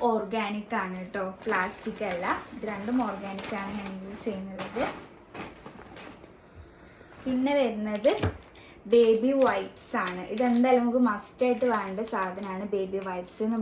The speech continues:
പറയുന്നത്. അപ്പോൾ ഇത്, ആ, എഴുപത്തിരണ്ട് വൈപ്സ് വരുന്ന ഒറ്റ സെറ്റാണ് ഞാൻ എടുത്തിട്ടുള്ളത് ഹോസ്പിറ്റലിലേക്ക്. ഓക്കെ, ഇത് നമുക്ക് എപ്പോഴും ഒരുപാട്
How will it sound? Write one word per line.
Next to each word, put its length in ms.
പറയുന്നത്. 540
അപ്പോൾ 220
ഇത്, 180
ആ, 220
എഴുപത്തിരണ്ട് 920
വൈപ്സ് 460
വരുന്ന 420
ഒറ്റ 200
സെറ്റാണ് 480
ഞാൻ 180
എടുത്തിട്ടുള്ളത് 680
ഹോസ്പിറ്റലിലേക്ക്. 760
ഓക്കെ, 180
ഇത് 120
നമുക്ക് 280
എപ്പോഴും 540
ഒരുപാട് 640